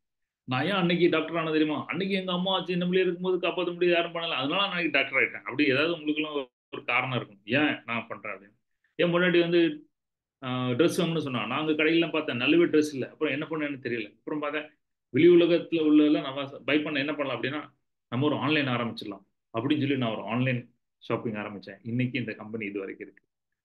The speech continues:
அப்படின்னு சொல்லி உங்களுக்கு ஒரு purpose இருக்கு. இன்னைக்கு அந்தந்த பிள்ளைகள்லாம் பார்த்துட்டு இருக்கேன்னா, எனக்கு, எனக்கு என் பிள்ளை இப்படி நடந்து போச்சு, அதனால எல்லா பிள்ளையும் நான் பார்த்துட்டு இருக்கேன். ஏதாவது ஒரு பர்பஸ் இருக்கும், ஏன் அது பண்றீங்க அப்படின்னு தெரியும். ரெண்டு. மூணாவது,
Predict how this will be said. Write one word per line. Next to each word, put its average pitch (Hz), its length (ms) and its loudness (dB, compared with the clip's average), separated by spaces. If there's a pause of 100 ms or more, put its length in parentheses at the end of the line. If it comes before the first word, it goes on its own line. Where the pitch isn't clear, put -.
(100)
அப்படின்னு 123 280 -4
சொல்லி 127 120 -2
உங்களுக்கு 117 240 -2
ஒரு 117 180 -6
purpose 110 320 -8
இருக்கு. - 180 -14 (1000)
இன்னைக்கு 131 280 -2
அந்தந்த 123 240 -2
பிள்ளைகள்லாம் 123 440 -2
பார்த்துட்டு 113 140 -10
இருக்கேன்னா, 139 280 -12
எனக்கு, 151 380 -12 (720)
எனக்கு 127 300 -4
என் 135 180 0
பிள்ளை 139 500 2
இப்படி 117 200 -4
நடந்து 113 240 -6
போச்சு, 101 200 -10
அதனால 110 180 -4
எல்லா 110 140 -2
பிள்ளையும் 107 300 -6
நான் 98 100 -14
பார்த்துட்டு - 120 -20
இருக்கேன். - 240 -20 (400)
ஏதாவது 175 400 0
ஒரு 127 140 -2
பர்பஸ் 156 200 -4
இருக்கும், - 260 -10 (500)
ஏன் 123 180 0
அது 165 160 2
பண்றீங்க 127 400 -2
அப்படின்னு 127 140 -4
தெரியும். 98 320 -8 (400)
ரெண்டு. - 180 -10
மூணாவது, 147 580 -2